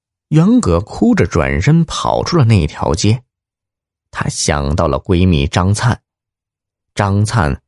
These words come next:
感情经历丰富，不妨和她聊一聊，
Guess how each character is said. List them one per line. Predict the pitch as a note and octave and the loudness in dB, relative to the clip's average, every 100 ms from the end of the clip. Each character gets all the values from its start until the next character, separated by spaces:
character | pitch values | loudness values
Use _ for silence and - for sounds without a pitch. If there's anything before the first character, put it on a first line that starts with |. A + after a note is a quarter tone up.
| _ | _
感 | - C2+ C2 | -6 -4 -4
情 | - D2+ E2+ | -4 0 0
经 | - F#2 E2 | 2 2 2
历 | C2 | 0
丰 | - G#2 E3+ G3 | -2 0 0 0
富， | - - - _ | -4 -6 -10 _
不 | - F#3+ | 0 0
妨 | G2+ A2 | 2 0
和 | C#3+ D3 | 0 0
她 | - G#3+ A3+ | 0 0 2
聊 | E2 D2+ | 2 2
一 | D#2+ | 2
聊， | G#1 - | 0 -4